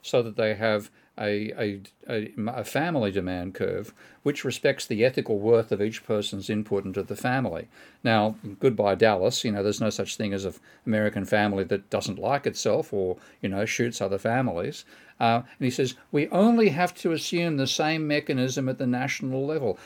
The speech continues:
Give me a fucking break. This is mean you're assuming you've got a benevolent dictator who redistributes income. Now, as insane as that is,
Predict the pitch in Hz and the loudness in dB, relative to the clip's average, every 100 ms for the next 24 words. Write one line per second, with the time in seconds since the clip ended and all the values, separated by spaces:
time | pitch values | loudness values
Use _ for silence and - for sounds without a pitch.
0 | - - 277 277 339 294 - - - 269 | -20 -4 -2 0 0 -2 -6 -14 -12 -4
1 | 285 277 277 285 277 - - - - - | -4 -2 -2 0 -2 -4 -14 -18 -12 -4
2 | 208 175 196 185 175 165 - 185 208 127 | -2 2 2 4 2 0 0 4 4 4
3 | 101 208 - - 143 160 143 147 165 170 | 0 -2 -6 -4 0 2 2 2 2 0
4 | 156 135 196 208 - 92 85 135 - - | -2 0 -2 -2 -4 -2 0 -4 -4 -14
5 | - 143 147 135 - 151 143 135 170 180 | -2 0 2 0 -2 -2 -4 -2 -2 -2
6 | 196 104 82 - - - 139 135 127 139 | -2 -6 -8 -16 -10 0 0 2 -2 -2
7 | - 175 190 165 139 135 113 135 127 90 | 0 0 0 0 0 2 2 2 2 0
8 | 117 | -8